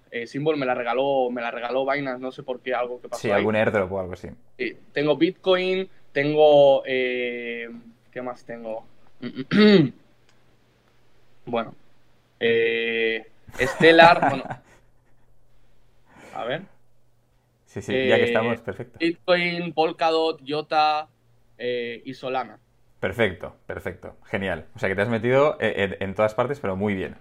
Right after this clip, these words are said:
Speaker 2: muy bien.
Speaker 1: Ujú.
Speaker 2: ¿Y cuál es, de todo eso que tocas a nivel de inversión, cuál es tu activo favorito para invertir?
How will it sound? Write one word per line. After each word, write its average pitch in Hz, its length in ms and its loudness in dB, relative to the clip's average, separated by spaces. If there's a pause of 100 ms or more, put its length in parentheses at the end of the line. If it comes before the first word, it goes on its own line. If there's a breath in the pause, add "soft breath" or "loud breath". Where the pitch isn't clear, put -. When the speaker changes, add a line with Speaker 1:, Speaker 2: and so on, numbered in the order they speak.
Speaker 2:
muy 98 120 -10
bien. 78 200 -12 (260 loud breath)
Speaker 1:
Ujú. 135 300 -14 (120)
Speaker 2:
¿Y 131 360 -4
cuál 139 240 4
es, - 320 -6
de 117 180 0
todo 160 360 4
eso 143 300 0
que 123 140 0
tocas 110 400 0
a 113 40 -6
nivel 101 240 -2
de 98 60 -2
inversión, 98 380 -8
cuál 127 160 0
es 127 100 -6
tu 120 100 -2
activo 123 320 -4
favorito 104 500 -2
para 98 140 -4
invertir? 87 460 -12